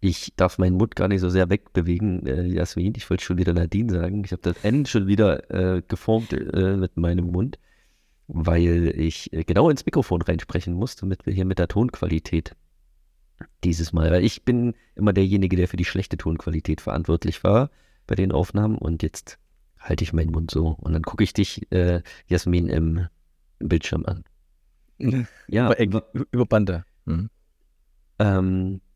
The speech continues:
Speaker 1: also, wo sind wir überhaupt? Wir sind bei Jasmin zu Hause in Wolfsburg,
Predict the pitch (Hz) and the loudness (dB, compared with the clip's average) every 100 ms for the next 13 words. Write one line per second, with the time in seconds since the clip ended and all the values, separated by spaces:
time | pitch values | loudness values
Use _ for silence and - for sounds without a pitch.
0 | _ _ _ _ _ _ _ _ _ - | _ _ _ _ _ _ _ _ _ 4
1 | 180 - - _ _ - 117 160 202 101 | 4 2 -6 _ _ 0 4 4 4 2
2 | 82 85 90 - - 92 131 - 104 98 | 0 0 -2 -4 -2 -2 0 2 2 2
3 | 101 - _ _ - 98 - 95 101 180 | -2 -10 _ _ -2 -2 0 0 0 0
4 | 240 - 92 85 101 190 - 87 85 85 | -4 0 0 2 2 2 2 2 2 0
5 | - 135 180 - | -2 0 0 -4